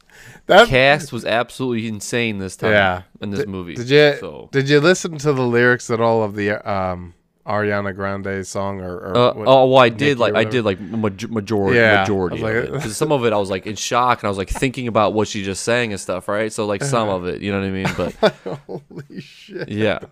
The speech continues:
Speaker 2: absolutely.
Speaker 1: Oh my God.
Speaker 2: So,
Speaker 1: All
Speaker 2: yeah.
Speaker 1: right.
Speaker 2: I mean, it's in-, it's intense. It's
Speaker 1: Yeah.
Speaker 2: in-, uh, so,
Speaker 1: So
Speaker 2: but
Speaker 1: we'll get to Don't Look Up here in a little bit.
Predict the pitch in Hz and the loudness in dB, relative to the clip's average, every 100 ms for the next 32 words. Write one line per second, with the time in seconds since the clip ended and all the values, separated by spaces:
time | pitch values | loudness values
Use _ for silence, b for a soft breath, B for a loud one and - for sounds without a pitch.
0 | - 101 101 101 95 87 85 113 B 117 | -6 -4 -4 -4 -4 -4 -8 -14 B -20
1 | 110 - - 143 160 156 117 104 107 110 | -20 -12 0 4 6 6 4 0 0 2
2 | 101 76 65 - - 160 139 92 _ - | 2 0 -6 -10 0 4 4 2 _ -10
3 | 104 104 107 135 120 101 110 101 - - | -6 -4 -4 -6 -10 -10 -8 -6 -6 -8
4 | - 123 104 98 101 - - 92 82 82 | -2 2 2 0 -6 -6 -4 -4 -6 -14
5 | - 120 107 - - _ - 139 156 143 | -8 -4 -2 -2 -6 _ -8 -2 0 0
6 | 147 131 123 123 123 113 104 104 95 - | 0 0 0 -4 -4 -6 -6 -6 -8 -10
7 | - 101 98 98 95 92 95 85 | -12 -8 -8 -10 -10 -12 -14 -18